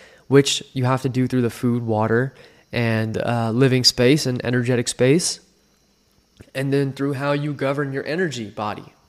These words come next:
how you govern your frequency, how you govern your, um, your matrix, as you would call it, because it really, that is what it is.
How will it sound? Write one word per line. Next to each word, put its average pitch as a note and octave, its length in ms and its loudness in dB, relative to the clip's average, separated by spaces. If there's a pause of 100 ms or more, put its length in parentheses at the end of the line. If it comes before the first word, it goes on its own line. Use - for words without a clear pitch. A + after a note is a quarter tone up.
(240)
how C3+ 180 0
you D3 560 2 (1200)
govern D3+ 420 2
your C3 120 -2
frequency, B2+ 680 -4 (640)
how B2+ 160 -2
you C#3 160 2
govern C#3+ 400 2
your, B2+ 500 0 (120)
um, A2+ 580 -6 (720)
your A#2 140 -2
matrix, - 580 -4
as A2+ 180 -4
you A2 60 -2
would G#2+ 120 -4
call - 300 -2
it, - 60 -16 (680)
because A#2+ 280 0
it G#2+ 80 0
really, B2+ 220 2
that A#2 200 -2
is A#2+ 160 0
what A2+ 160 0
it A2 160 -2
is. - 380 -4